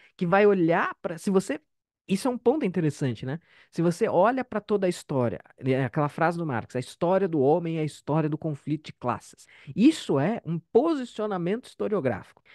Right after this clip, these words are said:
E mes-, é que assim, no caso do Marx e do marxismo, isso é uma coisa absurda. Então você consegue pescar muito equívoco nessa concepção. Mas quando você toma como premissa de partida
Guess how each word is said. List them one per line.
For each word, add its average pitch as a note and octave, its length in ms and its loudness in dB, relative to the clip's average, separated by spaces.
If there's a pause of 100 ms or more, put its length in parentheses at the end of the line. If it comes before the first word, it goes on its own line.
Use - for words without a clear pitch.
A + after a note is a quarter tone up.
(200)
E F#3+ 220 -2 (180)
mes-, B3+ 340 2
é - 80 -6
que - 80 -6
assim, G#3 260 -4
no F#3 160 2
caso A3 280 0
do F3+ 80 0
Marx C#3 320 -2
e - 20 -8
do B2+ 80 -4
marxismo, C3+ 560 -4
isso - 120 -8
é E3+ 40 -2
uma E3+ 100 -2
coisa F3 220 0
absurda. F3 580 -2 (400)
Então D#3+ 300 0
você E3+ 240 -2
consegue F#3+ 380 -2
pescar F#3+ 440 0
muito G3 380 -6
equívoco A3+ 640 -2 (360)
nessa D#3 280 -2
concepção. D3+ 640 -4 (520)
Mas A3 500 2
quando D#4 300 -2
você B3+ 360 -2 (480)
toma E3+ 380 4
como D#3 260 -8 (440)
premissa G3+ 520 4
de B3+ 80 -6
partida - 760 -4